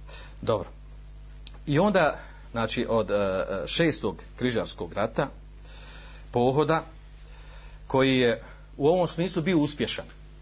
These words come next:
da bez borbe, bez metka, bez ičega, da vrati Jerusalem. Nije prošlo petnaest godina, muslimani su, koji su bili ljubomorni, naravno, jer je to bila čista izdaja. Zamislite koja je to izdaja bila, ovaj, od strane,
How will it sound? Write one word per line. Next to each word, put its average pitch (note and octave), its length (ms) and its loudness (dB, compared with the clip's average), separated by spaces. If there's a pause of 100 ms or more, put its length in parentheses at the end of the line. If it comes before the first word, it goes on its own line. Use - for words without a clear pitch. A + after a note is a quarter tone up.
(200)
da A#2 120 2
bez A2 180 2
borbe, C3 380 2
bez F#2+ 200 -2
metka, B2 300 2
bez G2 180 -2
ičega, B2 460 0
da A2+ 140 2
vrati A2+ 680 2 (100)
Jerusalem. G#2+ 640 -2 (500)
Nije E3 200 2
prošlo C#3+ 280 2
petnaest C3 400 0
godina, B2 380 2
muslimani G#2+ 520 -2
su, - 200 -6 (300)
koji F#2+ 140 -6
su - 100 -8
bili F#2 240 -6
ljubomorni, F#2+ 520 -2
naravno, F#2+ 440 -2 (400)
jer A#2 120 2
je A#2 60 -4
to B2 80 0
bila B2 160 2
čista A#2+ 340 -2
izdaja. F2 340 -4
Zamislite G#2 280 -4
koja A#2 140 2
je F#2+ 80 -4
to G#2 100 -2
izdaja G2+ 200 0
bila, G2 280 0
ovaj, F2+ 360 -6
od - 80 -10
strane, F#2+ 400 -6